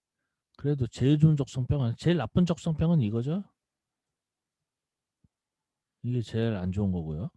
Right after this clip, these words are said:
네. 지금 그 그림은 아니잖아요, 일단은. 어. 그래서 내일 몰라? 또 미쳐가지고, 어? 이런 적성병을 또 만들지. 이게 진짜 오리지널 적성병이죠. 더 긴 거?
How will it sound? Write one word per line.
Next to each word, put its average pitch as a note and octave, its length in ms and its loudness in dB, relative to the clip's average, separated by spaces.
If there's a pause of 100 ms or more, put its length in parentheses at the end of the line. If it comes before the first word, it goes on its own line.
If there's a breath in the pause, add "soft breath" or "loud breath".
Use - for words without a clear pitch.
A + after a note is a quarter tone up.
(140)
네. D2+ 320 -8 (520)
지금 D3+ 220 0
그 C#3 160 0
그림은 A3+ 400 2
아니잖아요, G2+ 540 0
일단은. E2 480 -6 (580)
어. D#2+ 200 -10 (800)
그래서 G#2+ 220 -8
내일 D#3+ 540 2 (120)
몰라? B2 380 8 (200)
또 G2 420 4
미쳐가지고, F#3+ 920 2 (460 soft breath)
어? D3+ 200 2 (580)
이런 F#3 300 4
적성병을 F#3 600 0
또 G#3 80 0
만들지. A#2 500 0 (160)
이게 C3+ 220 0
진짜 C3+ 340 0
오리지널 A#2+ 480 2
적성병이죠. F#2 720 -4 (640)
더 A2 180 2
긴 G#2 340 -2
거? D3 220 0